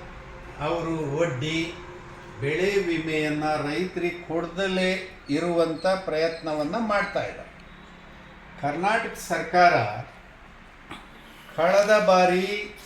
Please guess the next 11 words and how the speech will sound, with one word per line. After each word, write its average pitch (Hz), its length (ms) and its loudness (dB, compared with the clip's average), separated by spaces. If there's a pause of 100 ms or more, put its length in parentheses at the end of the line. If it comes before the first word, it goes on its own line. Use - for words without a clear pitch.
(120)
ಸಂಪೂರ್ಣ 208 680 -4 (100)
ರಾಜ್ಯಕ್ಕೆ 175 680 4
ಬರ 139 260 -2
ಅಂತ 165 460 4
ಹೇಳಿ, 131 760 -2 (680)
ರಾಷ್ಟ್ರೀಯ 196 840 0
ವಿಪತ್ತಿನ 185 760 -2 (140)
ಕೆಳಗಡೆ 175 580 0
ನಮಗೆ 156 440 -2
ಪರಿಹಾರ 190 560 2
ಕೊಡಬೇಕು, 160 880 -2